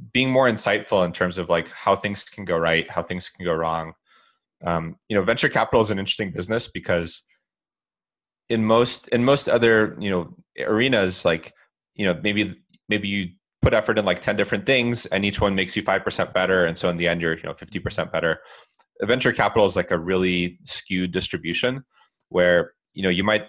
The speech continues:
invest in ten companies or thirty companies over a few years. And it's not that each of those will contribute five or ten percent to the returns of your fund. It's more like, you know, out of the thirty companies,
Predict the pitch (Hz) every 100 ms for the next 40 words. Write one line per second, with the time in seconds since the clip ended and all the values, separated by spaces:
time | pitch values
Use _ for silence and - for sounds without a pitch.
0 | - 98 95 - 92 82 - 95 95 92
1 | 92 92 85 82 - 90 87 87 87 98
2 | 101 98 - - - - - - 90 85
3 | 85 82 - 90 85 101 135 - _ _
4 | _ _ _ 90 87 87 82 - 104 117
5 | 110 107 90 107 104 110 92 95 92 90
6 | 98 87 95 90 90 85 - 92 87 85
7 | 92 85 - - 92 87 - _ _ -
8 | 85 82 - 90 85 85 120 117 90 90
9 | - - _ - - 104 95 85 80 92
10 | 87 92 85 87 82 107 98 87 101 -
11 | 92 87 80 -